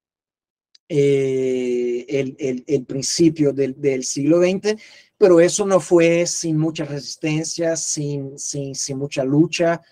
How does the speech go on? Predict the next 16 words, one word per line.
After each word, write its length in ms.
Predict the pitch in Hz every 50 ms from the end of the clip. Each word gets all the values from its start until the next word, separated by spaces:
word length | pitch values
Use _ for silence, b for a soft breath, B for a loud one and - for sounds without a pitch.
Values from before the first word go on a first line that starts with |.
| b b b b -
¿no? 340 | 135 139 139 147 156 156
Sin, 500 | 151 - - - 143 143 143 139 139 139
sin, 500 | - - - - 139 135 135 131 131 131
sin 240 | 127 - - 135 127
revueltas, 720 | 117 127 131 131 131 151 160 170 160 156 - 160 156 156 -
sin, 360 | - - 147 147 143 143 143
sin, 400 | - - - 143 139 135 127 -
sin 240 | - - - 135 135
muchos 420 | 139 147 151 160 160 151 - - b b b b b b b b
procesos 680 | - 147 143 - - 156 147 143 - - 156 147 - -
ahí 500 | - 147 147 143 147 147 156 165 160 b b b b b _
que 120 | - 165
se 120 | 151 165 160
fueron 380 | 156 - 170 160 147 143 135
dando, 340 | 127 123 120 117 107 104 104 _ _ _ _ _ _
¿no? 380 | - 123 131 135 151 185 190 -